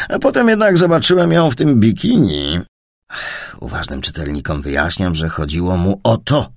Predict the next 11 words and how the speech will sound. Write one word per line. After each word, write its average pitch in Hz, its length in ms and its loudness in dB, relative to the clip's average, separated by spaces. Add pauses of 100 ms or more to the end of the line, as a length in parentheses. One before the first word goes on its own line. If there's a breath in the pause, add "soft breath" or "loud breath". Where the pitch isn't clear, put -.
prowokacyjne 67 800 -6
bikini, 85 400 -4
o 107 60 -2
którym 87 220 -4
wspominałem 85 580 -4
wcześniej. - 480 -8 (600 loud breath)
No 135 280 0
cóż, - 500 -4 (460)
to 104 480 2
cudowna 117 960 0
zaleta. 82 920 -4